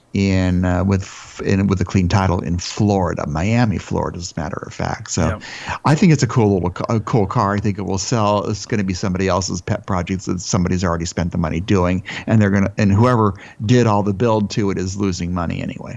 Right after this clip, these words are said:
Speaker 2: Yeah, this is my toy of the week.
Speaker 1: Yes. Uh, bid is already at twenty thousand.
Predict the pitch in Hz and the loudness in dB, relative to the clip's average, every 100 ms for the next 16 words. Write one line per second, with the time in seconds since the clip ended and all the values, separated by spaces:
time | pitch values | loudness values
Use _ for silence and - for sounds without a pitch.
0 | - - _ _ _ 135 117 110 139 170 | -16 -20 _ _ _ -2 0 0 -2 -2
1 | 196 139 131 113 104 - 123 104 90 92 | -4 -2 2 4 2 0 2 4 4 2
2 | 85 85 - - - _ _ - 110 - | 2 0 -4 -14 -20 _ _ -2 0 0
3 | 98 - - _ 98 95 98 98 113 110 | -4 -8 -14 _ -2 0 0 2 4 4
4 | 101 104 95 95 92 - 98 90 87 76 | 4 2 2 2 0 -2 -4 -2 0 -2
5 | 67 85 - | -2 -6 -10